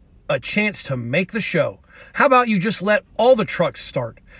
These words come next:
God, it couldn't have been like there were sixty trucks that showed up. I mean, I can't even remember the day when a nascar Craftsman Truck Series or a nascar Gander Mountain Series had forty damn trucks on a track.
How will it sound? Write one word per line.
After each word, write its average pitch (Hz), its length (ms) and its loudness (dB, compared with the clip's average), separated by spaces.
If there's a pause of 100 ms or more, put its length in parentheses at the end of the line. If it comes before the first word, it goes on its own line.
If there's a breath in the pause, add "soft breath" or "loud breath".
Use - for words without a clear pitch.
(140 loud breath)
God, 220 260 4
it 156 60 -6
couldn't 233 220 0
have 151 60 -2
been 226 160 4
like 185 160 0
there 180 140 2
were 143 100 -4
sixty - 420 -4
trucks 254 360 0
that - 100 -8
showed 120 340 -6
up. 147 180 -4 (360 loud breath)
I 226 100 2
mean, 240 260 0 (240 loud breath)
I 302 160 4
can't 226 260 2
even 185 180 2
remember 233 500 4
the 170 140 0
day 160 240 2
when 156 160 -2
a 131 140 -4 (100)
nascar 180 520 2
Craftsman 147 520 -2
Truck 269 320 2
Series 185 400 -4
or 165 180 0
a 147 40 -2
nascar 185 520 0
Gander 180 300 -2
Mountain 165 380 -2
Series 170 500 -4 (360 soft breath)
had 254 300 0
forty 233 480 2
damn 170 340 2
trucks - 440 -2
on 160 100 -2
a 127 80 -6
track. - 540 -6